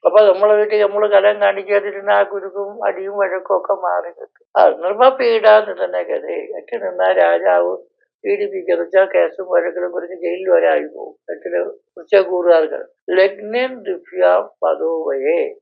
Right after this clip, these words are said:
ലഗ്നത്തിന്റെയോ ഹിന്ദുവിന്റെയോ പന്ത്രണ്ട് സഞ്ചരിക്കുമ്പോ വധോവയെ, വധോ എന്ന് വെച്ചാൽ ആരെങ്കിലും മരിച്ചാൽ നമ്മൾ നിമിത്തമാണ് ചത്തേന്ന് വരെ പേര് ദോഷം കേൾക്കും. ഇങ്ങനെ വേഗത്തിന് ഇത്രയും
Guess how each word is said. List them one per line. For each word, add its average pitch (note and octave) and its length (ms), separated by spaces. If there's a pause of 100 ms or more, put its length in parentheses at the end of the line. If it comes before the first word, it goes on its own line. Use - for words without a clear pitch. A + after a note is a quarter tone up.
(160)
ലഗ്നത്തിന്റെയോ G3 840
ഹിന്ദുവിന്റെയോ F3+ 880
പന്ത്രണ്ട് F#3+ 520
സഞ്ചരിക്കുമ്പോ D#3+ 1120 (460)
വധോവയെ, G3 680
വധോ E3 360
എന്ന് G3+ 140
വെച്ചാൽ G3 220
ആരെങ്കിലും G3+ 580
മരിച്ചാൽ F3+ 460
നമ്മൾ F3+ 680
നിമിത്തമാണ് F3 520
ചത്തേന്ന് F3 440
വരെ E3+ 240 (280)
പേര് E3+ 340
ദോഷം E3+ 360
കേൾക്കും. - 440 (240)
ഇങ്ങനെ F#3 240
വേഗത്തിന് F#3 760
ഇത്രയും G3 480